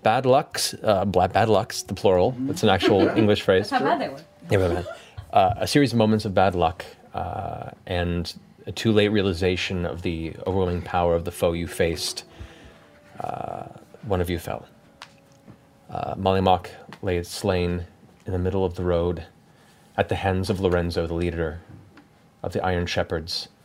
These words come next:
Speaker 1: in making an example, pushing Keg onto the ground, leaving her with the knowledge of what he perceives as her fault, and to live with it, and to spread the name of terror of what they do, and not to let anybody else get in their way.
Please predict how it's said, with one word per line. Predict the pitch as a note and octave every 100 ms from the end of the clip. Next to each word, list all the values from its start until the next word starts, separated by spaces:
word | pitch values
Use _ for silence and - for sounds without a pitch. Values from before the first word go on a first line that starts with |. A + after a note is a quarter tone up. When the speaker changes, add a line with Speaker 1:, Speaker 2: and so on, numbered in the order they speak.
| _ _ _ _ _ - -
Speaker 1:
in | F#2
making | F2 - F2
an |
example, | F2+ G2 F#2+ E2 F2 D#2+ D#2+ _ _ _ _ _ _ _ _ _ _ _ _ _ _ _
pushing | A2 - F#2+
Keg | F2 G#2 G2
onto | F#2+ G#2+ F#2
the | G#2+
ground, | F#2+ F#2 F2+ F2 F#2 - - - - _ _
leaving | G2+ F#2+ F#2
her | F#2 F#2
with | F#2
the | E2+
knowledge | F2 E2+ E2 F2 F2 - -
of | - E2+ E2+ - - -
what | F#2 E2+
he | - - G2+
perceives | - - F2+ E2 -
as | E2
her | - E2
fault, | - E2+ - - _ -
and | F2+
to | F#2
live | F2 E2
with | E2+
it, | E2 - - - - - -
and | F#2+
to | F#2
spread | F2 G#2 F#2
the |
name | F2+ E2+
of | E2+ -
terror | - E2 E2
of | D#2+
what | E2+
they | F2
do, | E2 E2+ E2 D#2 - - - -
and | G2 F2
not | E2+ E2
to | F#2+
let | E2+
anybody | F2+ F2 E2+
else | E2 E2
get | - D#2
in | E2+
their | D#2+
way. | D#2+ D#2 G#2